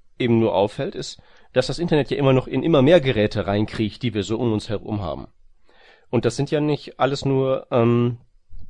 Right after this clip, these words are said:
Handys, sondern das können ja auch andere Geräte sein, die ziemlich schlecht da drin sind, Sachen da-, darzustellen. Auf A List Apart gab's zum Beispiel vor kurzem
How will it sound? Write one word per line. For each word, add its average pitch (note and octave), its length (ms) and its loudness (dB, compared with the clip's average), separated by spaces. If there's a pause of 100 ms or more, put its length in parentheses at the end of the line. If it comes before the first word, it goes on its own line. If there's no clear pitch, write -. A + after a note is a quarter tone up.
(140)
Handys, E3+ 280 6
sondern A2 200 0
das A#2 140 -6
können C3+ 120 2
ja A2+ 60 4
auch G2+ 80 -2
andere C#3+ 280 -2
Geräte G2 380 -6
sein, G#2 220 0
die G2+ 80 -6
ziemlich G#2+ 260 -4
schlecht - 200 -6
da A2+ 80 -6
drin A2 180 -2
sind, G2+ 160 -2
Sachen A2 240 -4
da-, A2+ 140 -4
darzustellen. - 580 -4 (340)
Auf - 180 0
A - 20 -4
List A2+ 200 -4
Apart G#2+ 320 -6
gab's A#2+ 220 -2
zum A#2+ 160 -2
Beispiel G#2+ 240 -4
vor G#2+ 260 -4
kurzem A2+ 380 -6